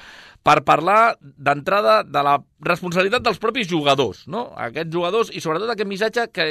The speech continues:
diria que és la segona o tercera vegada que li sentim dir a Antonio Hidalgo aquell "i els jugadors són els que són", que deixa oberta a moltes possi-, a moltes interpretacions,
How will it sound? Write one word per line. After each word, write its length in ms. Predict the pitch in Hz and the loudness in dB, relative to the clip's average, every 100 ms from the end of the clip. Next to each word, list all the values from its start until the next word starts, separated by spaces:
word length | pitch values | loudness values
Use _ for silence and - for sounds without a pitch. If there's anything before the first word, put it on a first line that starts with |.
| 156 | -6
diria 260 | 160 185 240 | -6 -6 -6
que 140 | 214 | -8
és 80 | 196 | -8
la 80 | 170 | -6
segona 400 | 165 160 247 240 | -4 -2 -2 -2
o 40 | |
tercera 360 | 170 - 208 175 | -4 -2 0 0
vegada 320 | 160 190 254 - - - - | 0 -2 -4 -8 -20 -14 -4
que 100 | 156 | -2
li 140 | 156 | 0
sentim 480 | 143 139 143 208 208 | -2 -4 -6 -8 -6
dir 140 | 175 | -2
a 100 | 160 | -2
Antonio 320 | 147 151 147 139 | -2 -6 -4 -4
Hidalgo 340 | 139 180 202 | -2 -2 -2
aquell 340 | 160 175 220 - - - - _ _ | -2 -2 -4 -8 -20 -20 -20 _ _
"i 120 | 165 170 | 0 2
els 140 | 156 | 2
jugadors 300 | 170 170 208 | 2 2 0
són 160 | 202 180 | 0 0
els 160 | 156 | 0
que 100 | 151 | -4
són", 300 | - 165 226 - _ _ - | 0 0 -2 -12 _ _ -2
que 100 | 151 | 0
deixa 300 | 170 165 160 | 0 0 0
oberta 460 | 156 170 190 185 - | 2 0 0 -2 0
a 220 | 143 143 | 0 2
moltes 680 | 156 185 202 196 180 170 - | 0 0 0 0 0 -2 -4
possi-, 260 | 160 151 156 | -10 -12 -6
a 80 | 139 | -4
moltes 300 | 151 160 165 | -4 -6 -6
interpretacions, 840 | 151 151 131 135 120 120 151 160 | -4 -6 -4 -6 -6 -6 -4 -4